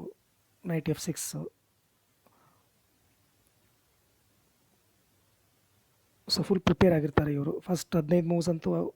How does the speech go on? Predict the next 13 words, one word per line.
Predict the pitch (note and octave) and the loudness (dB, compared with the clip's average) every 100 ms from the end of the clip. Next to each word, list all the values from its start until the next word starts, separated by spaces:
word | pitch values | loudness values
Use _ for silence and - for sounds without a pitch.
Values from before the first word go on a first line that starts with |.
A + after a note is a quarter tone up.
| _ | _
ಸ್ಪೀಡಾಗಿ | - - D#3+ D#3 D3+ | -14 -2 0 2 0
ಆಡ್ತಾರೆ | D3 D3 C#3+ | 0 -2 -4
ಇಬ್ರು. | C3+ C#3+ - _ - - _ - | -4 -6 -8 _ -20 -20 _ -6
ಡಿ | D#3+ | -4
ತ್ರೀ, | D3+ D#3+ | -2 -2
ಬಿಷಪ್ | D3 - - | 0 -2 -4
ಇ | E3+ | -4
ಸೆವೆನ್. | E3 D3 C#3 | -2 -2 -4
So, | D#3 - D#3 | -6 -4 0
ಇಬ್ರು | D3 F3 | 2 2
ಕ್ಯಾಸ್ಲಿಂಗಿಗೆ | D#3 C#3+ E3+ D#3+ D3+ | 0 0 -2 -2 -2
ಪ್ರಿಪೇರ್ | D3+ D#3 | 0 0
ಮಾಡಿದ್ದಾರೆ. | D3 C3+ C#3 D3 | 0 -2 -4 -6